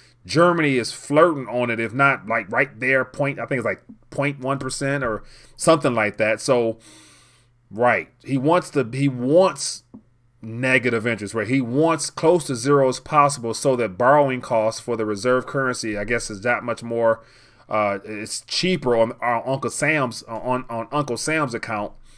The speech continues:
But what about the American public? That's one thing I don't hear him talking about, 'cause when he goes down here and he talks about China is not our enemy, or not our problem, the Federal Reserve is.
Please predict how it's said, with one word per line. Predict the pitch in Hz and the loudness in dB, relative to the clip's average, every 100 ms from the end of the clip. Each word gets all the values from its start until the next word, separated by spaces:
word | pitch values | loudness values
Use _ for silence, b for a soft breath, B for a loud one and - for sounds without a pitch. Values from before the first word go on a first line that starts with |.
| b - | b -2
But | 131 | 4
what | 165 | 6
about | 170 160 | 6 4
the | 143 | 4
American | 143 151 135 104 | 2 0 -2 -8
public? | - 170 104 | -4 -4 -2
That's | 135 143 | -2 -2
one | 165 160 | -2 -2
thing | 156 | 0
I | |
don't | 147 151 | 2 0
hear | - 160 151 143 b b b | 0 2 2 0 b b b
him | 147 139 | -2 -2
talking | - 156 143 120 | 0 0 2 2
about, | 110 107 | 2 0
'cause | 113 113 | -2 -4
when | 147 | -2
he | |
goes | 143 147 139 | 2 2 4
down | 135 131 | 2 0
here | 139 131 131 - B B B B B - | 2 2 0 -4 B B B B B -6
and | 127 | -4
he | |
talks | 123 147 135 | 2 4 4
about | 135 127 120 110 - _ _ b b | 4 4 4 4 -2 _ _ b b
China | - 160 160 151 | -2 2 4 2
is | 113 | 2
not | 127 123 | 2 4
our | 120 113 | 4 2
enemy, | 139 151 123 | 0 0 0
or | 107 | -4
not | 110 135 131 | -2 2 2
our | 110 | 0
problem, | - 151 143 107 92 98 _ b b b | 4 6 6 4 -6 -10 _ b b b
the | 110 | -6
Federal | - 147 139 | 2 4 6
Reserve | 123 113 143 139 | 4 6 6 8
is. | 123 107 104 104 | 4 2 -2 -6